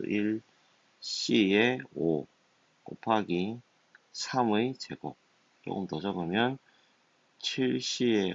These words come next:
오 곱하기 삼의 제곱. 칠 C에 오는 칠 C에 이, 그리고 삼의 제곱.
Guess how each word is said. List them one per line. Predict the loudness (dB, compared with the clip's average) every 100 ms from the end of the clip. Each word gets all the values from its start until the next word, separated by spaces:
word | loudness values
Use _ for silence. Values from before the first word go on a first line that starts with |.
| -4
오 | 0 2 2 -2 -8
곱하기 | -14 -12 -8 -8 -6 -4 -4 -6
삼의 | -10 -8 -6 -6 -6
제곱. | -8 -14 -14 -20 -16
칠 | -6 -2 -2
C에 | -2 0 0 0
오는 | -2 0 0 0 -6 -18 -20 _ _
칠 | -12 -2 0
C에 | 0 -2 -2 -2 0
이, | 2 2 -2 _
그리고 | -10 -8 -2 -2 -2 -6
삼의 | -6 -6 -4 -6
제곱. | -8 -14 -16